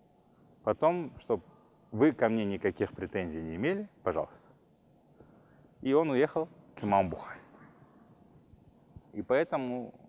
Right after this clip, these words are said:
их вот связь, любовь такова, что имам Бухари его так зарядил, что он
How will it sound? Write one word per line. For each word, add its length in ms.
их 200
вот 200
связь, 500
любовь 500
такова, 520
что 260
имам 240
Бухари 380
его 200
так 240
зарядил, 480
что 260
он 260